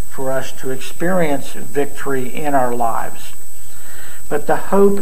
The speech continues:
and victory, uh, we experience must be rooted in the truth of who God is. When we fix our eyes upon God's character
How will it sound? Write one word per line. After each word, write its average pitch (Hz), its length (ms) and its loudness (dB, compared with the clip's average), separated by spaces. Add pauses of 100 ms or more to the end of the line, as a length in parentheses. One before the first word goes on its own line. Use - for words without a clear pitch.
and 135 200 0
victory, 156 680 0 (300)
uh, - 180 -2
we 147 500 0
experience 135 920 0 (520)
must 170 440 2
be 160 140 0
rooted 143 640 0 (320)
in 127 120 -2
the 131 120 0
truth - 920 0
of 127 160 0 (120)
who 139 420 0 (360)
God 131 400 0 (360)
is. 113 480 0 (1500)
When 160 180 0
we 165 140 2
fix 226 600 0
our 170 200 2
eyes 156 440 2
upon 156 500 0
God's 131 380 0
character 131 720 -2